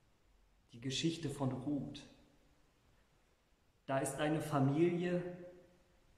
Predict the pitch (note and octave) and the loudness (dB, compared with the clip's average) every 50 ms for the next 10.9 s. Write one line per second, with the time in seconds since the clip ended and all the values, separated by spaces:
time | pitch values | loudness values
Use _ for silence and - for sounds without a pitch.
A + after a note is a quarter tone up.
0 | - - _ _ _ C#3+ C#3 C3 D3 D3 C#3+ C3+ C3+ C#3+ D3 C3+ C#3 - E3 F#3 | -20 -20 _ _ _ -2 2 2 4 4 4 4 2 2 2 2 0 0 0 2
1 | A3 G#3+ F3 - - - - C3 C3 C3 C3+ C#3 - - C3+ B2+ - - - C#3 | 2 4 4 2 2 0 0 0 0 0 0 0 -2 -4 -4 -6 -6 -4 -2 0
2 | C3+ C3+ C#3+ C#3 C#3 - - C#3+ C#3 - - C#3+ C#3 C3+ C#3 C#3 - - - - | 0 2 0 -2 -4 -4 -4 -4 -2 -2 -2 0 0 0 0 -2 -4 -8 -12 -14
3 | - - - C3+ C#3+ C#3 C3+ C3+ - - - - C3 - - - - - - - | -12 -6 -2 0 0 2 0 0 -2 -4 -8 -10 -10 -10 -10 -14 -16 -18 -18 -20
4 | - - - _ _ - - _ _ _ _ - _ _ _ _ _ _ _ _ | -20 -20 -20 _ _ -20 -20 _ _ _ _ -20 _ _ _ _ _ _ _ _
5 | _ _ _ _ _ _ _ _ _ _ _ _ _ _ _ _ _ _ _ _ | _ _ _ _ _ _ _ _ _ _ _ _ _ _ _ _ _ _ _ _
6 | D3 D3 C#3+ - D#3 C#3+ C3+ D3 C#3 D3 - - - - D#3+ D#3 - - D3+ C#3 | -4 -4 -2 0 0 2 2 4 4 4 4 2 0 0 0 0 0 0 -2 -4
7 | C#3 - C3+ C3 C3 C3 B2 A2 A2+ G2+ G2+ G#2+ A2+ - - A#2+ A2 A2 - - | -2 0 0 2 2 2 0 -2 -4 -6 -8 -10 -12 -12 -12 -14 -14 -14 -16 -18
8 | C3 - - - - - _ _ _ _ _ _ _ _ _ _ _ _ _ _ | -18 -20 -20 -20 -20 -20 _ _ _ _ _ _ _ _ _ _ _ _ _ _
9 | _ _ _ _ _ _ - C#3 C3 D3+ D3+ D#3 D#3+ D3 D3+ C3+ D3 D#3+ F3 F3 | _ _ _ _ _ _ -10 -4 0 2 4 4 4 4 2 4 6 6 8 8
10 | E3 D3+ C3 C#3+ D3+ E3 F3+ - - E4+ - B3 - - F#3 F3 F3 E3 | 6 6 4 4 2 2 2 2 4 2 2 2 0 -2 -2 0 0 -2